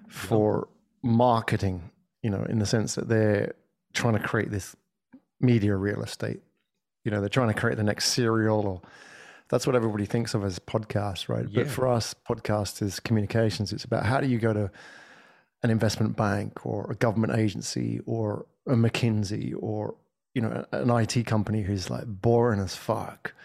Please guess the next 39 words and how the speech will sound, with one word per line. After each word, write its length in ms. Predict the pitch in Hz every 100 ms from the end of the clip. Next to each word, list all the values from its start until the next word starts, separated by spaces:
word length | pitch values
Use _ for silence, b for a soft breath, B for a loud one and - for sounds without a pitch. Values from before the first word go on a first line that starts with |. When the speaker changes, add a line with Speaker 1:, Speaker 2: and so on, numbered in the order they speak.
| B -
Speaker 1:
literally, 560 | - - - 95 95 98
you 140 | 107
know, 140 | 101 101
let's 200 | - -
be 120 | 117
honest, 560 | 104 110 110 123 - - _
these 200 | 113 98
guys 340 | - 107 92
are 80 | 87
dry, 640 | - - 92 95 92 92 - B B B B B B B
and 280 | 135 113 113
make 400 | 127 127 127 - -
that 300 | 104 104 101
interesting. 880 | 104 110 104 104 80 - 110 87 92 - _ _ _ _
And 200 | 120 120
not 240 | 147 139 127
necessarily 580 | 123 113 117 117 107 95
say, 240 | 104 98
"Right, 280 | 101 107 -
okay, 400 | 117 110 104 143 -
give 240 | 135 120 113
this, 240 | 117 -
give 200 | - 147
us 120 | 131
the 80 | 123
remit. 400 | 113 101 101 -
We'll 100 | 107
go 120 | 107
and 100 | 101
hire 240 | 90 107 98
a 40 |
bunch 260 | 95 98 98
of 80 | 104
actors 460 | 95 - - 101 110
and 80 | 104
we'll 80 | 95
give 220 | 110 101
you 180 | 101
a, 100 | 98